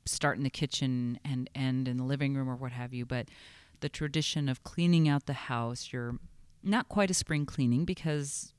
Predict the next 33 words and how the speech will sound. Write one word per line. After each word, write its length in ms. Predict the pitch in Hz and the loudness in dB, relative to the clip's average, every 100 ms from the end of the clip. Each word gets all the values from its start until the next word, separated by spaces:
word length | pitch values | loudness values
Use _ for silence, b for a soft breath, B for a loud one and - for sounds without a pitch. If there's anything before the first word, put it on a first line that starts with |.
| - | -2
you 140 | 196 | 0
know, 120 | 139 | 2
there 220 | 131 143 | 2 0
is 240 | 139 143 - | 0 -2 -4
that 260 | 139 139 | -2 -2
dynamic 500 | 147 139 135 131 127 | 0 0 0 0 -2
that 120 | - 127 | -4 -8
happens 680 | 143 131 131 120 123 123 B B B B | -6 -6 -4 -2 -2 -4 B B B B
within 480 | 151 143 139 139 131 | -4 -2 -2 -2 -2
our 120 | 127 | -2
dominant 360 | 135 127 127 113 | -4 -2 -2 -4
culture, 340 | - 117 127 | -8 -10 -8
but 300 | 123 127 123 - B B B | -6 -4 -6 -8 B B B
for 220 | - 165 | 2 4
the 100 | 156 | 4
new 180 | 147 143 | 2 2
year, 600 | 139 135 147 151 131 120 | 2 0 0 0 0 -4
cleaning 460 | - 156 139 131 123 | -6 -2 0 -2 -2
out 340 | 117 117 117 - | -2 -2 -4 -8
and 160 | 185 165 | -2 0
doing 280 | 170 196 202 | 0 0 0
a 60 | |
deep 300 | 147 127 131 | -2 -6 -8
cleaning, 580 | - 139 117 - 135 147 - _ | -6 -4 -4 -4 -8 -8 -12 _
not 220 | - 151 | -4 -4
just 240 | 165 165 - | -2 -4 -4
like, 400 | 123 123 - - _ | -6 -6 -10 -20 _
"I'm 140 | 139 156 | -6 -4
gonna 240 | 147 139 | -4 -4
mop 400 | 139 - 135 139 - | -8 -6 -4 -4 -4
my 100 | 175 | -6
floors," 600 | - 269 269 147 127 - B B B _ | -2 -2 0 0 -2 -6 B B B _
a 120 | 147 | -4